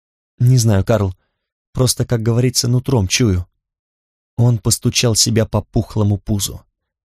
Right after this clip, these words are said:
Ты знаешь, что в Дании чрезвычайно редко исключают из секты, не считая свидетелей Иеговы. Карл пожал плечами. Быть исключенным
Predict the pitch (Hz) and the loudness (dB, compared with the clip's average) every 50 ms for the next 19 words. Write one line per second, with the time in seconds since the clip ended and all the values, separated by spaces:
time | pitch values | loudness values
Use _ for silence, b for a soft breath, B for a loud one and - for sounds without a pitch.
0 | _ _ - 139 123 123 143 156 151 139 135 - - - - 113 101 98 101 107 | _ _ -2 0 2 2 2 2 2 2 0 0 -2 -2 -2 -2 -2 -2 -2 0
1 | 139 151 143 117 101 95 90 - - 123 120 104 113 113 - - 143 135 127 123 | 0 0 2 2 0 0 -2 -2 -2 -2 0 0 0 0 0 0 0 0 0 2
2 | 120 123 135 143 131 - - 110 - - - 113 104 - - 120 113 - 120 110 | 2 2 0 0 -2 -2 -2 -2 -2 -2 -2 -2 0 0 0 0 0 0 0 0
3 | - - - 156 135 - - 101 92 - b b b b b b 117 120 120 110 | 2 2 2 0 -2 -4 -4 -6 -6 -8 b b b b b b 0 2 2 2
4 | - - 131 123 - 123 120 113 - - 131 135 135 135 - - 104 101 107 120 | 2 0 -2 0 0 0 2 2 0 0 0 0 0 0 -2 0 0 -2 0 0
5 | 135 127 123 131 131 147 135 95 92 87 85 - _ _ _ _ _ _ _ _ | 0 0 0 0 2 0 0 0 0 -2 -4 -8 _ _ _ _ _ _ _ _
6 | _ _ _ _ _ _ _ _ _ _ - 135 135 135 139 135 - 147 135 107 | _ _ _ _ _ _ _ _ _ _ -2 0 0 0 0 -2 -2 -2 0 0
7 | 110 101 - - 104 95 - - 92 82 80 - - - _ _ _ _ _ _ | 0 -2 -2 -2 -4 -4 -2 -4 -6 -8 -10 -14 -18 -20 _ _ _ _ _ _
8 | _ _ _ _ _ _ _ - 87 92 113 113 - - - - - 123 117 - | _ _ _ _ _ _ _ -6 -2 0 0 0 0 -4 -6 -4 -2 0 0 0
9 | - - 101 95 90 - - 139 135 110 - - - | 0 0 -2 -2 0 -2 -2 0 -2 -2 -4 -6 -10